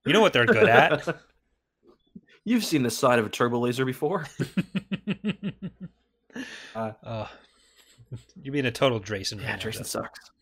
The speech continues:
Speaker 2: Yeah, I know. Um, <laughs> but yeah, so the Winter thing is interesting, um, and she ends up marrying Tycho Selku, as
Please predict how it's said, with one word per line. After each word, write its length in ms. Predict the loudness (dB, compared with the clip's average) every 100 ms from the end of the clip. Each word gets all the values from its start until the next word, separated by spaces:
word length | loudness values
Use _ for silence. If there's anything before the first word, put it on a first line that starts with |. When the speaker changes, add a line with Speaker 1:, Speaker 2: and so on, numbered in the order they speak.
| _ _ _ _ _ _ _ -16
Speaker 2:
Yeah, 300 | -14 -14 -16 _ _ -18
I 80 | -16
know. 180 | -16 -20 _ _ _ _ _ _ -4
Um, 400 | 0 0 0 -4 -10 -10
<laughs> 0 | -10 _ -20 _ _ _ _ _ _ _ _ 2
but 60 |
yeah, 140 | 2 2 -2
so 140 | -2
the 80 | 2
Winter 180 | 4 4
thing 160 | 0
is 100 | -2
interesting, 680 | -2 -2 -4 -4 -6 -6 -10 -10
um, 640 | -6 -4 -4 -4 -6 -8 -8
and 260 | -8 -6
she 400 | -6 -6 -4 -6 -6
ends 100 | -6
up 80 | -4
marrying 220 | -6 -6
Tycho 220 | -8 -10
Selku, 560 | -8 -2 -2 -2 -2 -2 -4 _ _ _ -8
as 400 | -6 -6 -8